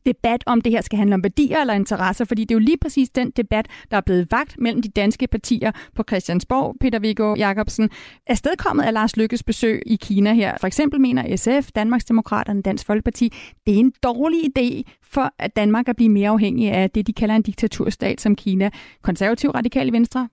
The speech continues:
bakker op om Løkke og regeringens kurs og siger, at Danmark ikke skal lukke sig om sig selv,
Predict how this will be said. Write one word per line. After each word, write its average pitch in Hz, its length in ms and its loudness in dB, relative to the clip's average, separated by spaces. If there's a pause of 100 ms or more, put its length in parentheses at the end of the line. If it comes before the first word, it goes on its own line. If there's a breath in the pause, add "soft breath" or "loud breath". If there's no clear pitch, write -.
bakker - 240 -6
op 196 240 0
om 254 140 4
Løkke 233 380 2
og 214 60 -6
regeringens 233 380 -2
kurs - 380 -2
og 220 100 -4
siger, 220 180 0
at 208 100 -4
Danmark 208 340 2 (120)
ikke 185 140 -8
skal 185 140 -6
lukke - 200 -4
sig - 100 -6
om - 100 -6
sig - 120 -8
selv, 330 280 -2